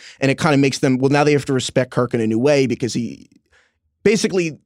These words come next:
that touchdown actually was very hopeful to me 'cause it obviously did go to Fitzgerald, but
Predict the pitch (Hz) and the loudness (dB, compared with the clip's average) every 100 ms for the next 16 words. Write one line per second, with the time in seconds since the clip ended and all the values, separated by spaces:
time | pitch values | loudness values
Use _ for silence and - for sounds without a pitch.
0 | - 170 175 170 151 156 139 127 - 123 | -4 -2 0 0 0 0 0 0 0 -2
1 | 113 123 120 98 - 135 - 110 107 104 | 0 -2 -2 -2 -2 -2 -2 -4 -4 -6
2 | 98 - 123 117 117 92 113 104 107 - | -6 -4 -4 -4 -6 -4 -4 -4 -8 -4
3 | 120 123 107 | -2 -2 -4